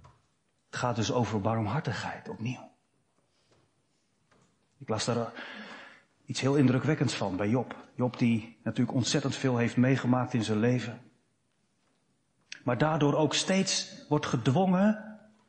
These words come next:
om na te denken over, "Hoe is mijn relatie nou met de Heere?" En hij ontdekt, dat heeft ook alles te maken met hoe ik met anderen omga.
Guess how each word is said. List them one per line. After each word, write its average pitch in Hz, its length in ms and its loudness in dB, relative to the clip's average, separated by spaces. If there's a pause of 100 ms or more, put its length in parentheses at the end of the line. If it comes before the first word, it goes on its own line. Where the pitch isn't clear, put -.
(880)
om 151 320 6
na 185 200 4
te 160 120 0
denken 165 320 4
over, 160 280 4
"Hoe 180 240 4
is 180 160 2
mijn 170 420 2
relatie 165 580 4
nou 156 180 6
met 147 160 8
de 127 140 6
Heere?" 151 380 8
En 123 120 2
hij 143 160 4
ontdekt, 156 560 6
dat 165 120 -2
heeft 151 200 4
ook 139 80 -2
alles 202 300 2
te 160 120 2
maken 151 340 6
met 156 120 4
hoe 160 140 8
ik 151 60 4
met 160 160 4
anderen 196 360 6
omga. 139 540 4